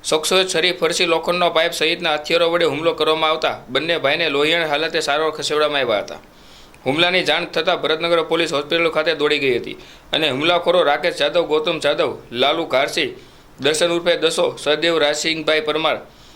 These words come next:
રાહુલ જાદવ, રાકેશ ઉર્ફે કાળુ, ભગતભાઈ જાદવ અને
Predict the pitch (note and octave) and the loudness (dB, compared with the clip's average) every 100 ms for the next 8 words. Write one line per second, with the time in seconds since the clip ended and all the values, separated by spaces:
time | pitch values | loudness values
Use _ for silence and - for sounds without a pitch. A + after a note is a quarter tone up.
0 | - - B2+ E3 E3 C#3 D3+ D3+ - - | -18 -2 2 2 2 2 2 0 0 -2
1 | B2 - E3+ D#3+ D#3 E3 D3+ E3 C#3 B2+ | -2 0 -2 -2 -2 0 2 0 0 -2
2 | D3+ D#3 D#3+ D3 C3 D#3 D#3+ D#3+ | -2 0 0 0 0 0 0 -2